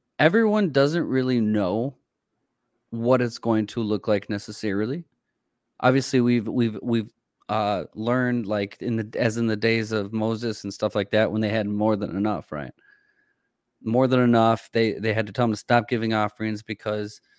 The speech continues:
there's just so much. There's just so much. And I don't want people to lose sight once we enter in,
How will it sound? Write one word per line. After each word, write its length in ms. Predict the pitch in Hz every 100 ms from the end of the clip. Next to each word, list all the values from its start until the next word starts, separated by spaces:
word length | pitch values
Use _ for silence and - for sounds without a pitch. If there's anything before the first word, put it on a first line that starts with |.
| _ _
there's 220 | - 110 104
just 300 | 110 - -
so 160 | 131
much. 580 | 127 127 104 - - - _ _ _ _ -
There's 240 | 110 107
just 200 | 113 -
so 140 | 120 110
much. 420 | 110 98 - _ _ _ _ _ _ _ _ _ _ _ _ _ _ - _
And 480 | 139 139 139 123 113 - _ _ _ _ _ _ _ _ _ -
I 60 |
don't 280 | 135 180 220
want 180 | 175 -
people 260 | 196 156 156
to 120 | 143
lose 240 | 123 123
sight 500 | - - 107 92 - - _ _ _ _ _ _ _ _ _ -
once 280 | 127 131
we 100 | 135
enter 340 | 120 110 107 95
in, 240 | 95 65